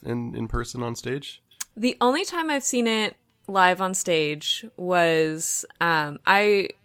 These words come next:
Speaker 2: was fortunate enough in my high school, we got picked to go to the Edinburgh Fringe Festival to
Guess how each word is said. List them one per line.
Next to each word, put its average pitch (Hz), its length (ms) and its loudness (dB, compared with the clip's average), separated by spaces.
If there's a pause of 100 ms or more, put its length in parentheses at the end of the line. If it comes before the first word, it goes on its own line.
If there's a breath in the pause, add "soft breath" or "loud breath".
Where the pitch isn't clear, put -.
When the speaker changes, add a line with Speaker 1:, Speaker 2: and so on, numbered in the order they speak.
(180)
Speaker 2:
was 202 240 -2
fortunate 233 400 -2
enough 196 280 0
in 185 100 -6
my 151 100 -4
high 160 220 -2
school, 202 480 -6
we 180 180 -4
got 170 380 2
picked - 280 -6
to - 100 -4
go 156 320 0
to 160 360 -2
the 156 220 -4
Edinburgh 156 540 -4
Fringe 160 340 -8
Festival 277 500 -6
to 156 540 -2